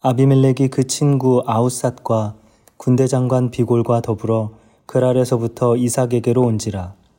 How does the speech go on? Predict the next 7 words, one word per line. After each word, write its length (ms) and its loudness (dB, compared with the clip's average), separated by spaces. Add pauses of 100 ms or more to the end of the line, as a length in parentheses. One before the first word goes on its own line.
(920)
이삭이 400 0
그들에게 500 2
이르되, 500 -2 (400)
"너희가 360 2
나를 280 0
미워하여 720 2
나에게 720 0